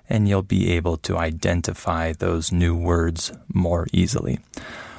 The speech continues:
Also, remember that you have the transcript available for this episode in the episode notes, so be sure to access that if you need it.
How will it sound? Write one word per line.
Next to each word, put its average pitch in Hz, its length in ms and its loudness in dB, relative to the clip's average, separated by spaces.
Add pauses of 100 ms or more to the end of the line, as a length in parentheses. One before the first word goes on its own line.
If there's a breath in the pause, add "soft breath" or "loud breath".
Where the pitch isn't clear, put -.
(180 loud breath)
Also, 113 600 0
remember 92 560 2
that 90 240 -2
you 87 160 0
have 87 380 -4
the - 80 -2
transcript - 920 0
available 92 840 2
for - 260 0
this 82 360 0
episode 104 640 0 (500 loud breath)
in 117 280 2
the 113 280 2
episode 98 680 0
notes, - 680 -2 (320 loud breath)
so 85 580 0 (100)
be 90 160 2
sure 90 400 2
to 90 320 -2
access 90 560 0
that - 640 -2
if 92 280 0
you 95 80 6
need 87 240 2
it. - 100 -8